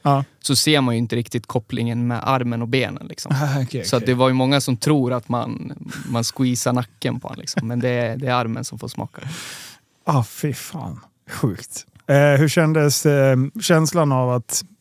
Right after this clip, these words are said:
Speaker 1: när, när han tappar och det är klart,
Speaker 2: Mm.
Speaker 1: liksom?
Speaker 2: Ja, men det är alltid skönt. Alltså,
Speaker 1: Ja.
Speaker 2: när det är, speciellt när man vinner, då är det jävligt skönt när det tar slut.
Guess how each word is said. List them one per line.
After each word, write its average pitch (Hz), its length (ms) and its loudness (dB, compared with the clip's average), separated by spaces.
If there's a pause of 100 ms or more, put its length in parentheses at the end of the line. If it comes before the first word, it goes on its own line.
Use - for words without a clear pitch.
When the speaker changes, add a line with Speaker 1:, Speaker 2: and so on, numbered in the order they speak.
(1000)
Speaker 1:
när, 156 300 6
när 160 140 4
han 147 160 4
tappar 151 420 4
och 127 140 4
det 123 80 0
är 123 60 0
klart, 123 200 4
Speaker 2:
Mm. 123 120 -2
Speaker 1:
liksom? 113 240 -6
Speaker 2:
Ja, 131 60 0
men 131 140 2
det 123 60 2
är 123 60 2
alltid 123 260 -4
skönt. - 420 -8
Alltså, 120 240 -4
Speaker 1:
Ja. 120 300 -2 (160)
Speaker 2:
när 123 200 -2
det 120 80 -2 (260)
är, - 40 -12 (540)
speciellt 117 360 -4
när 113 60 -2
man 107 120 -6
vinner, 120 260 -6
då 113 100 -8
är 110 60 -4
det 107 60 -6
jävligt 117 260 -8
skönt 117 360 -2
när 110 80 -4
det 110 60 -8
tar 123 100 -8
slut. - 420 -8